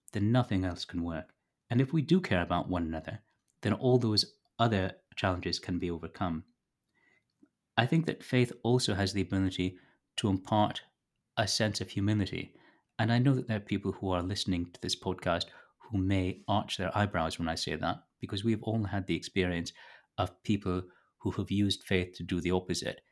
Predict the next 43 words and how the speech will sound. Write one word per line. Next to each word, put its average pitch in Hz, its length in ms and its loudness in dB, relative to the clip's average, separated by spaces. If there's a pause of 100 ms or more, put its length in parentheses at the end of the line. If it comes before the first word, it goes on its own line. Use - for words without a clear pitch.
(240)
to - 80 0
say 90 500 2
that 95 220 -2
they 98 180 6
know 87 460 0 (400)
and 90 160 0
others 95 260 0
do 85 120 -4
not 90 260 0
know, 73 260 -6 (420)
that 90 160 -4
they 98 220 4
too 90 440 -2
either 90 240 2
literally 92 440 0
or 90 120 -6
metaphorically 90 800 -4
speak - 400 -2
with 87 80 -6
the 87 60 -4
voice 87 280 -4
of 85 120 -10
God. 82 300 -4 (1000)
That's 131 240 2
not 139 140 4
the 120 60 0
lesson 101 300 2
I 87 60 0
take - 280 -4
away 87 160 -2
from, 82 300 -10 (100)
from, 85 420 -4 (360)
from - 380 -4 (120)
the - 60 -6
faith 104 280 0
traditions 92 520 -4 (180)
I've 104 180 2
been 104 120 0
part 104 280 0
of 95 160 -4 (360)
and 90 120 -4
that 90 100 -2
I've 87 240 -2